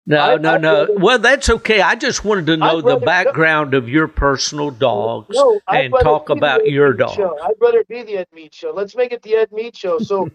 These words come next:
Speaker 1: <laughs>
Speaker 2: okay, so, no, that's a good subject. You're right. I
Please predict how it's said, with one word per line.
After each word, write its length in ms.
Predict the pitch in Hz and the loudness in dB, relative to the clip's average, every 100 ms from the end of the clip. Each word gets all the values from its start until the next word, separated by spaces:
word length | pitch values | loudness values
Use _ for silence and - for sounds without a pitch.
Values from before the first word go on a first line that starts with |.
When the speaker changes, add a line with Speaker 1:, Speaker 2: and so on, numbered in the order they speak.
| - | -14
Speaker 1:
<laughs> 180 | - - | -10 -6
Speaker 2:
okay, 220 | - 233 | -2 -2
so, 240 | - 233 214 - _ - 233 254 220 | 0 0 0 -4 _ -12 -10 -10 -2
no, 240 | 285 285 214 | 2 2 2
that's 280 | 240 247 269 | 0 -2 -4
a 60 | |
good 180 | - 269 | -8 -8
subject. 560 | - 285 302 - 175 - | -4 0 0 -2 -10 -6
You're 140 | 196 | -2
right. 280 | 233 262 | 0 0
I 60 | 170 | -2